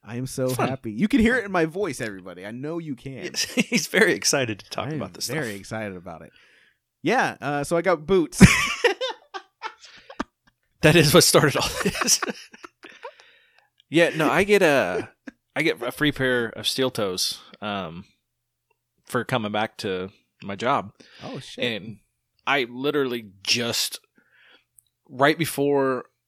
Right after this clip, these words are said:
Speaker 2: I got laid off, I finally, I was supposed to get some when I first started.
Speaker 1: Yeah.
Speaker 2: And I finally got mine, like, a month before I left. But I had a pair that I had bought.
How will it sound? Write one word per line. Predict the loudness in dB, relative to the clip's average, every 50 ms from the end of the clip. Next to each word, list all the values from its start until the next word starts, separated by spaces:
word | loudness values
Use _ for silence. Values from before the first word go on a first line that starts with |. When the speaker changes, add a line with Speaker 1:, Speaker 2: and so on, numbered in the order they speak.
| _ _ -4
Speaker 2:
I | -4 -4
got | -2 -4 -6 -6 -6
laid | -6 -6 -2
off, | 2 2 4 2 2 -2 -8 _ _
I | -4 -4
finally, | -4 -6 -6 -4 -2 -2 -2 -2 -4 -6 -6
I | -4
was | -2 -2 0
supposed | 0 0 0 0
to | -2
get | -4 -4 -2
some | -2 -2 -2
when | -4 -6
I | -6
first | -4 -4 -4 -4
started. | 0 0 2 2 0 0 -4 -8 -12 -14 -12
Speaker 1:
Yeah. | -8 -6 -6 -6 -8 -10 _ -20 -20 _ -8
Speaker 2:
And | -6 -6
I | -6
finally | -8 -4 -2 -2 0 0 -2 -2
got | -2 0 0 0 0 -2
mine, | -6 -8 -8 -8 -10 -10 -8
like, | -8 -8 -8 -8 -12 _ _ _ _ _
a | -8
month | -8 -6 -6 -6 -6 -6 -6 -8 -8 -8
before | -8 -8 -6 -4 -2 -2 0 0 0
I | -2 -2 -4 -6 -8 -12 -18 _ _
left. | -6 -2 -2 -2 -2 -4 -6 -12 -18 -18 _ _ -20 -20 _ _
But | -2 0
I | 0 0
had | 0 2 0 0
a | 0
pair | 0 0 2 2 2 2 0
that | 0 -2
I | -2 -2
had | -2 -2 0
bought. | 0 2 2 0 -2 -6